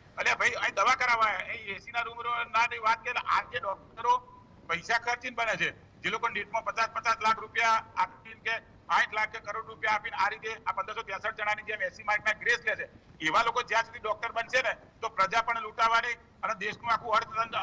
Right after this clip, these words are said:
ત-, તંત્ર છે ને એ પણ ભવિષ્યમાં ખાડે જવાનું. કેમ કે બધા લોકો જે માણસ પચાસ લાખ રૂપિયા આલી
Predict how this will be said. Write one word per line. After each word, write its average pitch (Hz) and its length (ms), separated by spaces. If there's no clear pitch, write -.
ત-, 208 480
તંત્ર 214 280
છે 240 120
ને 196 160
એ 233 40
પણ 247 180
ભવિષ્યમાં 233 440
ખાડે 233 240
જવાનું. - 540
કેમ 202 120
કે 247 60
બધા 214 320
લોકો - 500
જે 190 220
માણસ 196 360
પચાસ 208 360
લાખ 202 160
રૂપિયા 196 300
આલી 196 240